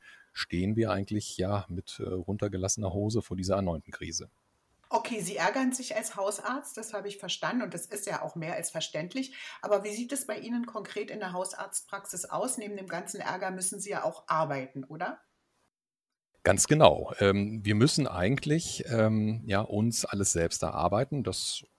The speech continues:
Speaker 1: macht für uns als selbstständige Ärzte ja kein Problem, nicht? Aber wir, ähm, ja, wie soll man sagen, kümmern uns, äh, um alles selbst. Es scheint keine Vorgaben zu geben. Wir, ähm, orientieren uns natürlich an den Vorgaben des Robert-Koch-Institutes.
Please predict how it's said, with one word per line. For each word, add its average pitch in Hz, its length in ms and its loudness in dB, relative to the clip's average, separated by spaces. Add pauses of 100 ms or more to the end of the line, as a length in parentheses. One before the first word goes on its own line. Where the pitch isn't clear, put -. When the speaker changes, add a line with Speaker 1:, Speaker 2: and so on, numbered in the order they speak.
(120)
Speaker 1:
macht 90 260 0
für 82 140 -4
uns 98 260 -4
als 85 140 -4
selbstständige 85 540 -4
Ärzte 80 340 -4
ja 80 100 -4
kein 78 260 -8
Problem, 78 560 -2 (500)
nicht? 85 320 -6
Aber 101 300 0
wir, 92 460 2
ähm, 90 500 0
ja, 92 160 -4
wie 87 80 -8
soll 90 140 -4
man 98 80 -4
sagen, 98 320 -2
kümmern 107 260 0
uns, - 460 -2
äh, - 20 -4
um 90 320 0
alles 82 260 2
selbst. - 300 2
Es 98 100 -4
scheint 98 360 0
keine 87 240 -2
Vorgaben 78 540 -4
zu 80 140 -6
geben. 110 460 -2
Wir, 90 420 0
ähm, 80 260 -6
orientieren 92 500 -2
uns - 160 -6
natürlich 87 420 -8
an 87 80 -14
den 80 80 -10
Vorgaben 82 600 -4
des - 180 -8
Robert-Koch-Institutes. - 1080 -6